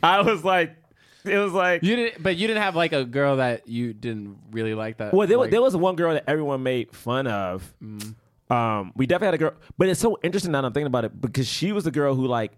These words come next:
Speaker 1: developed before everybody. So, like, we were,
Speaker 2: Mm-hmm.
Speaker 1: like, maybe, like, sixth, seventh grade, and she looked like an adult then.
Speaker 2: Right.
Speaker 1: Like, everyone, like, kinda made fun of her. I, the thing is, like, I remember dancing with her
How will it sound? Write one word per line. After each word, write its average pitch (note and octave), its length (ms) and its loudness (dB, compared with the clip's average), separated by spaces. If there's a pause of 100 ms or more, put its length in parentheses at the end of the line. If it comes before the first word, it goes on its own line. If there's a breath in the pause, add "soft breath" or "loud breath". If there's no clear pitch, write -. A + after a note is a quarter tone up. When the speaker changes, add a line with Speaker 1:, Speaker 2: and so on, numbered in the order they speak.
(100)
Speaker 1:
developed A#2 400 -2
before G#2 340 -6 (100)
everybody. G#2+ 560 -4
So, B2 120 -6
like, A#2+ 160 -2
we C3+ 80 -2
were, D#3+ 80 2
Speaker 2:
Mm-hmm. D3+ 80 0
Speaker 1:
like, C3+ 160 -2
maybe, B2 240 -2
like, A2 180 -4
sixth, - 280 -6
seventh A#2+ 180 -4
grade, C3 320 -2 (380 soft breath)
and C3+ 100 2
she F#3+ 260 -4
looked C#3+ 360 -2
like A2+ 280 -2
an B2+ 120 -4
adult G2 500 -4
then. A#2+ 460 -2
Speaker 2:
Right. G2 220 -8 (540)
Speaker 1:
Like, D3+ 160 0
everyone, F#3 380 0
like, C#3 160 0
kinda C3+ 220 -2
made C3+ 180 -2
fun C3+ 100 0
of C3 80 0
her. C3 160 -2 (560 soft breath)
I, - 140 0 (480 soft breath)
the - 80 2
thing A3+ 100 0
is, A3+ 120 0
like, F3+ 180 -4 (100)
I G3 220 4
remember F3 380 0
dancing C3+ 360 -2
with A2+ 120 -4
her C3 340 0